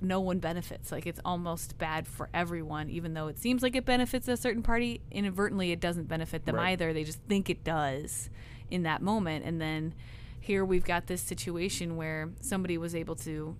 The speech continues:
Speaker 1: do something intuitively or, like, follow their heart or their guts or whatever, and only good came of it, but nobody else in this society is doing that, and that's why everything is so painful and
Speaker 2: Right.
Speaker 1: why things aren't working. And
Speaker 2: Yes.
Speaker 1: so it's just, there's this other level of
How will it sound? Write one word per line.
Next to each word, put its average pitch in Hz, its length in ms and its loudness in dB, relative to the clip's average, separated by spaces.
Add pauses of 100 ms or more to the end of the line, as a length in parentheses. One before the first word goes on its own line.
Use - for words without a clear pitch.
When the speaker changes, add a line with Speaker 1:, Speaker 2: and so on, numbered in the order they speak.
Speaker 1:
do 185 160 -2
something 170 340 -2
intuitively 160 800 -2 (320)
or, 180 80 0
like, 156 180 0
follow 170 600 4
their 160 160 -2
heart 165 300 0
or 160 80 -2
their 151 100 -2
guts 160 340 -4
or 160 100 -4
whatever, 165 420 0
and 151 200 -2 (2000)
only 190 240 2
good 175 240 -2
came 294 340 6
of 165 120 0
it, 160 220 -4 (920)
but 190 140 2
nobody 226 360 8
else 202 200 6
in 190 60 0
this 185 100 0
society 165 560 -2
is 160 120 -4
doing 220 300 0
that, 156 220 -2
and 170 100 -2
that's 165 180 -2
why 165 120 0
everything 160 320 -2
is 160 120 -4
so 160 120 -4
painful 165 500 0
and - 80 2
Speaker 2:
Right. 117 120 12
Speaker 1:
why - 80 10
things 165 220 12
aren't 151 180 4
working. 190 420 2
And 220 140 2
Speaker 2:
Yes. 208 120 2
Speaker 1:
so 233 120 8
it's 226 220 4
just, 214 260 4
there's 196 220 4
this 185 280 -2
other 202 260 6
level 175 360 4
of 170 260 -2